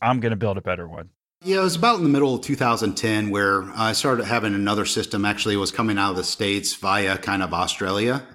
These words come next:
Speaker 2: And there's two different types of louvered systems. There's what I call a center pivot system, which is what the structure is today.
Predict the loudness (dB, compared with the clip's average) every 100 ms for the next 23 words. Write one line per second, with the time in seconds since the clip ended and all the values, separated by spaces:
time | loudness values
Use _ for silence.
0 | -6 -2 0 0 -2 -6 -8 -8 -6 -4
1 | -2 -4 -6 -4 -4 -6 -8 -6 -6 -4
2 | -4 -6 -8 -6 -4 -4 -4 -6 -4 -4
3 | -4 -2 -2 -4 -8 -6 -2 0 0 0
4 | -2 -4 -4 -6 -6 -6 -6 -6 -6 -6
5 | -6 -6 -8 -10 -10 -6 -6 -6 -6 -6
6 | -6 -8 -6 -4 -4 -6